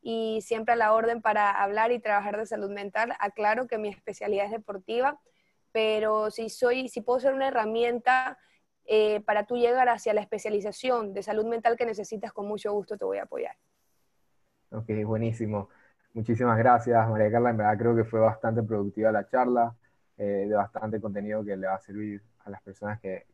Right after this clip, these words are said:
Speaker 2: que vayan a escuchar. Entonces, con esto cerramos el episodio. En verdad, muy agradecido de haberte tenido.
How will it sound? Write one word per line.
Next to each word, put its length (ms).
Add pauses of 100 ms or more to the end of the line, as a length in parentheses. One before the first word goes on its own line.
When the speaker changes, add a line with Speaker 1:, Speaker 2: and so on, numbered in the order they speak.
Speaker 2:
que 100
vayan 240
a 40
escuchar. 500 (440)
Entonces, 340
con 160
esto 200
cerramos 580
el 120
episodio. 560
En 80
verdad, 220
muy 300
agradecido 680
de 60
haberte 240
tenido. 680